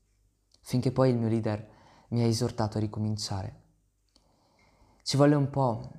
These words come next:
perché riprendessi in mano il profilo, ma mi sono lasciato guidare dallo Spirito Santo e dall'insegnamento che avevo ricevuto e ho avuto il coraggio di iniziare di nuovo.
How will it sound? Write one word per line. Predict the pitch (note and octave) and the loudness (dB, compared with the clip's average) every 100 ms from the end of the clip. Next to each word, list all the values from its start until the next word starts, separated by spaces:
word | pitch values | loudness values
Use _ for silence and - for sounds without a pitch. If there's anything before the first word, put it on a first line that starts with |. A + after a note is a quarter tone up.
| - - - | -20 -20 -8
perché | A#2 A2+ | -4 0
riprendessi | A#2 A2+ A2+ A2+ - A#2 | 2 2 0 -2 -2 -4
in | |
mano | A2+ A2 G#2+ | -2 -2 -4
il | |
profilo, | G#2 G#2+ - G#2 A2+ - _ _ _ _ _ _ | -6 -8 -6 -6 -8 -18 _ _ _ _ _ _
ma | - B2 A#2 A2+ - - - - | -4 0 0 -2 -10 -20 -20 -4
mi | C3 | -2
sono | - B2+ | 0 0
lasciato | B2 - A#2+ A#2+ | 0 -4 -4 -2
guidare | B2 A#2 A#2 | -2 -2 -2
dallo | A2 A#2 A#2 | -2 -2 -4
Spirito | - - A#2 A2+ | -6 -4 -4 -4
Santo | A#2 A2+ G2 G2+ - - _ - - - | -6 -4 -4 -6 -12 -20 _ -20 -20 -2
e | A2+ | 2
dall'insegnamento | B2 B2 B2 C3 B2+ B2+ A#2+ A2 A2 | 4 4 0 0 0 0 0 -2 -6
che | G#2+ | -4
avevo | G#2 G#2+ G#2 | -4 -4 -4
ricevuto | G2+ - G2+ G2 - - _ _ _ _ _ _ | -4 -6 -6 -8 -12 -16 _ _ _ _ _ _
e | A#2+ A#2 | -2 0
ho | A2+ | 2
avuto | A2 A2+ A2+ | 0 -2 -2
il | G#2+ G#2+ | -4 -4
coraggio | A2+ G#2+ F#2+ - G#2+ G#2+ - - _ _ | -4 -2 -4 -6 -8 -8 -12 -20 _ _
di | A2 A2+ | -2 0
iniziare | A2 G#2 - G2+ G2 | 0 -2 -2 -2 -2
di | G#2 | -2
nuovo. | G#2 F#2 F2+ - | -4 -4 -10 -16